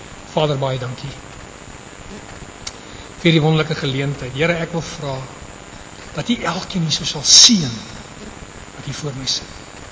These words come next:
Here, U ken hulle by die naam. U sê dit in Psalm. Maar Here Jesus, ek wil vir elke verhouding hier bid. Here, U ken dit. U ken die ops, U ken die afs. Maar Here Jesus, ek wil bid dat, dat U die impak sal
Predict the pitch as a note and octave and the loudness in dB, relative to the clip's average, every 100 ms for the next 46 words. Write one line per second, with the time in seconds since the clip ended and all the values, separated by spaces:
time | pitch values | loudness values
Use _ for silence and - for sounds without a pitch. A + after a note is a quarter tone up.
0 | - D#3 D#3 - F#3 D#3 C#3+ C3 C3 B2+ | -4 -4 -2 -4 -2 0 0 0 0 -2
1 | A2+ A#2 A2+ - - - - - - - | -2 -6 -10 -12 -14 -14 -16 -16 -16 -16
2 | - - - D3+ C#3+ C3+ C3+ - B2 - | -16 -4 -2 0 -4 -4 -4 -4 -6 -14
3 | - - - - - - - - - - | -16 -16 -16 -16 -16 -16 -14 -14 -14 -14
4 | - - - D#3+ E3 F3 E3+ F3+ E3 E3+ | -14 -14 -4 4 6 6 4 2 2 0
5 | F3+ D#3 E3+ F3 D#3+ C3+ C#3+ C3+ C3 B2 | 0 0 0 0 2 2 2 0 -2 -4
6 | - - - - - - - D#3+ D#3+ D#3 | -8 -12 -14 -14 -14 -16 -6 0 0 0
7 | - E3+ B2 - - - - - D#3 - | 0 -2 -2 -8 -12 -12 -10 -6 -4 -2
8 | E3+ - E3 D#3+ E3+ B2 - - - - | -4 -4 -4 -2 -2 -6 -8 -8 -6 -6
9 | - - - - - - - - - - | -8 -12 -14 -16 -16 -16 -16 -16 -8 0
10 | D#3 D#3+ D#3 E3 D#3+ D#3+ D#3+ E3 C3+ C#3+ | 4 6 6 4 2 -2 0 0 0 -2
11 | D3 D3 - - D3 F3 F3+ - E3+ - | -4 -8 -10 -8 -6 -4 -4 2 2 2
12 | - - - C#3 | -4 -2 -2 -2